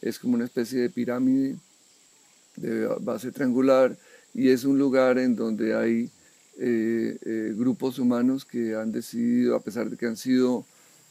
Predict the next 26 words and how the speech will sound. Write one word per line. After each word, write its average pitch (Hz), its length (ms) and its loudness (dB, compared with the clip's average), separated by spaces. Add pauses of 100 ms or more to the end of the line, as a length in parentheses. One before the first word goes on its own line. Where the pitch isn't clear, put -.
(100)
eh, 117 160 -6
no 113 140 -4
solamente 127 320 0
contactados, 123 680 0
sino 117 540 -4
subyugados 120 680 0
por, 104 200 -10 (180)
por 107 200 -8
todo 113 300 -4
la, 117 140 0 (120)
el 87 60 -10
proceso 110 560 -10
colonizador 113 840 -4
y 101 120 -4
evangelizador. 107 920 -8
Ellos 131 320 6
han, 127 540 2
eh, 120 640 2
decidido, 127 1040 6
en 113 220 -4
la 113 220 -4 (200)
medida 110 500 -4
de 127 60 -2
lo 120 100 -4
posible, 117 680 -2
no, 127 600 4